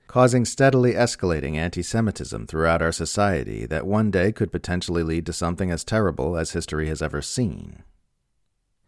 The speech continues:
Of course, I would never do such a thing, because it would be a terrible evil to inflict upon the Jews of the world. If such a thing happened, it wouldn't be the fault of the Jews,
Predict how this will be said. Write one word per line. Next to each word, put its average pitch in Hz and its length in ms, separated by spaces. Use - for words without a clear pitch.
Of 110 140
course, - 340
I 98 140
would 76 120
never 69 200
do 90 180
such - 240
a 60 60
thing, 50 340
because 110 240
it 92 80
would 90 140
be 90 220
a 73 80
terrible 101 480
evil 95 320
to 80 160
inflict 78 400
upon 60 340
the 73 80
Jews 64 320
of 64 80
the 82 100
world. 87 540
If 110 140
such 175 240
a 87 60
thing 73 200
happened, 98 640
it 107 140
wouldn't 120 280
be 95 100
the 76 100
fault 67 280
of - 120
the 76 80
Jews, 76 640